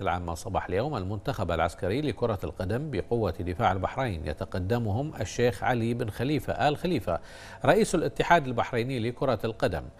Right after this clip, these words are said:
وذلك بمناسبة مشاركة المنتخب في بطولة كأس العالم العسكرية التي ستحتضنها العاصمة العمانية مسقط خلال الفترة من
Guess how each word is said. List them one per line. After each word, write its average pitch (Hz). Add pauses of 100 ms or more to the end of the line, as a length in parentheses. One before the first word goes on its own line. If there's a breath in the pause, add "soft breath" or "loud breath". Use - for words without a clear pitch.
(220 loud breath)
وذلك 160
بمناسبة 139
مشاركة 143
المنتخب 95
في 160
بطولة 110
كأس -
العالم 123
العسكرية 101 (340 loud breath)
التي 156
ستحتضنها 123
العاصمة 98
العمانية 110 (100)
مسقط 113 (300 loud breath)
خلال 214
الفترة 120
من 123